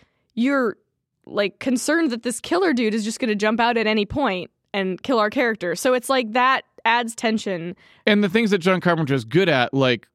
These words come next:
Speaker 2: you know, framing a good shot and making, you know, the image look compelling, are working in your favor there because you're just, like, staring at the s-, screen wondering where Mike Myers is gonna p-, point,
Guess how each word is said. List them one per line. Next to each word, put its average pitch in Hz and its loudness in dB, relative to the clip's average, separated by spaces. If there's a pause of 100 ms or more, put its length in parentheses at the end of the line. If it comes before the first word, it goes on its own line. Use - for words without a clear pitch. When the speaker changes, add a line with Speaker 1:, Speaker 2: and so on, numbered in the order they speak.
(120)
Speaker 2:
you 139 0
know, 120 0
framing 151 0
a 123 0
good 113 -2
shot 139 0
and 120 -2
making, 123 -2
you 120 -4
know, 117 -2
the 110 -4
image 143 0
look 110 -4
compelling, 104 -6 (120)
are 131 2
working 147 0
in 131 2
your 113 0
favor 123 0
there 101 -4
because 120 -2 (560)
you're 165 2
just, 143 -2
like, 131 0 (600)
staring 185 4
at - -8
the 156 2
s-, - -6
screen 180 2
wondering 156 2
where 147 4
Mike 143 2
Myers 147 2
is 127 -4
gonna 127 0
p-, - -6
point, 127 0